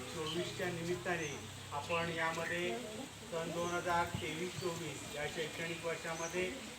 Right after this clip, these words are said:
आणि दोन हजार चोवीस पंचवीस या शैक्षणिक वर्षामध्ये ज्या मातांनी, अ, चांगली कामगिरी केलेली आहे, अ,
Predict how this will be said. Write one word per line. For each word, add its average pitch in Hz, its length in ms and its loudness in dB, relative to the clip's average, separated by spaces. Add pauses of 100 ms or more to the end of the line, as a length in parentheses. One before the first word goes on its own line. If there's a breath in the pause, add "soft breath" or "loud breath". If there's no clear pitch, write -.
आणि 151 160 -2
दोन 165 240 0
हजार 165 320 2
चोवीस 170 400 2
पंचवीस 160 500 -2
या 156 100 2 (100)
शैक्षणिक 175 440 -2 (380)
वर्षामध्ये 151 920 -2 (180)
ज्या 165 160 4
मातांनी, 165 760 2 (300)
अ, - 60 -2
चांगली 165 500 0
कामगिरी 175 460 2
केलेली 160 500 0
आहे, 151 320 4 (540)
अ, 135 180 0